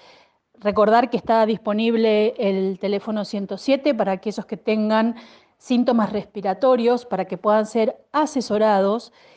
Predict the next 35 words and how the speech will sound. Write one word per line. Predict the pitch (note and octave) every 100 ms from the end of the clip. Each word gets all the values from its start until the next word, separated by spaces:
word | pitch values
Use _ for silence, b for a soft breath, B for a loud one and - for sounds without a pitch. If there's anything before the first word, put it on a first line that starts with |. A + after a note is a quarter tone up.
| b
y | A3
de | G#3 A3 A#3+
ese | A#3+ A#3+
modo | A#3 A#3+ A3 A3+ A3+
saber | A3 G3 G#3 G#3
si | A3
deben | G3+ A3 A3
o | G3+
no | G#3 G#3
concurrir | G#3+ G#3+ G3+ G3 G#3+ G#3
a | G#3
la | F#3
guardia, | F#3+ G3+ F#3 F3 D#3+ - B B B -
evitando | G#3+ A3+ B3 B3 A3 G3+
de | A3+ C4
ese | B3+ G#3+
modo | G#3 A3+ A#3 B3 A#3+
que | F#3
pacientes | F#3 - A3 A#3+ A#3
infectados | A3 A3+ A3+ A3+ A#3+ A#3+ -
contagien | G#3 G3+ G3+ G3 G3+
a | F#3 F#3
otros, | F3 - D#3 - B B B _
sean | - C#4+ B3+ A3 G#3+ -
de | F#3+ G3+
esta | G#3+ A3+
enfermedad, | A3+ A3 A3+ D4 D#4+ D#4+
que | C4+ G3 -
aparentemente | G#3 G3 F#3+ G3 G3 G3 G3
no | F#3+
tenemos | F#3 F#3+ G3 F#3+ -
ningún | C#4 F#3+ F#3 F3+ A#3 C4
paciente | A#3+ F3 - F#3+ F#3+ G3
realmente | F#3+ F#3 F#3+ F#3 F#3 F#3
enfermo | F#3 - A#3 A#3 C#4+